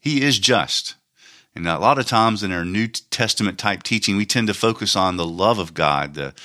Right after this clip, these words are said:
the mercy of God, the grace of God. And this is all so true and so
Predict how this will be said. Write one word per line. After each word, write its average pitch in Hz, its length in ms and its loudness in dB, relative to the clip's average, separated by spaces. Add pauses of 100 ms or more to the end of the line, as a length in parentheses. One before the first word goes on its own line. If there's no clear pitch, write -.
(280)
the 92 80 -10
mercy 101 480 2
of 76 120 -6
God, 71 300 0
the - 80 -10
grace 147 400 2
of 87 80 -2
God. 82 320 0
And 143 100 -4
this 160 140 -4
is 120 100 -6
all 123 220 4
so 139 300 4
true 82 400 -6
and 92 100 -6
so 101 520 0